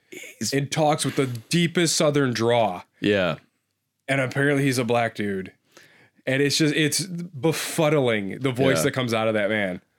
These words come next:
Speaker 1: He's, yeah, ethnically puzzling.
Speaker 2: He is. It is, it is a quandary.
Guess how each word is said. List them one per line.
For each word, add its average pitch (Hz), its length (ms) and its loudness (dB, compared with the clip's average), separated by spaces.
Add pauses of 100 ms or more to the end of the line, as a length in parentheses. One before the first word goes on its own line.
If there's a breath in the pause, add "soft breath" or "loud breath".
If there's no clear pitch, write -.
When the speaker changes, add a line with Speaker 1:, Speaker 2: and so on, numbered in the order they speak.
(160)
Speaker 1:
He's, 98 360 -4 (140)
yeah, 80 300 -2
ethnically 90 680 -2 (340)
puzzling. 82 440 -4 (380)
Speaker 2:
He 196 200 2
is. 139 180 2
It 143 160 2
is, 151 180 2
it 135 80 2
is 156 240 4
a 170 60 0
quandary. 151 680 -2